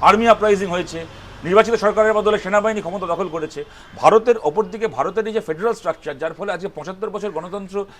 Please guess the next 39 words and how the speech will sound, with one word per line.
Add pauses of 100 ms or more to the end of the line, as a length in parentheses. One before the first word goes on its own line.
(360)
আহ,
পথ
চলে
আমরা
গর্ব
করে
বলতে
পারি
যে
আমাদের
দেশে
কখনো
আর্মি
রুল
হয়নি, (280)
আমাদের
দেশে,
এমনকি
আমাদের
দেশের
প্রধানমন্ত্রী
খুন
হয়েছেন, (280)
তারপরেও
কখনো
আমাদের
দেশের
সরকারকে, (340)
গণতান্ত্রিক
সরকারকে
ফেলে
দিয়ে (840)
আর্মির
সরকার
তৈরি
হয়নি। (300)
সুতরাং
ভারতের
গণতন্ত্রের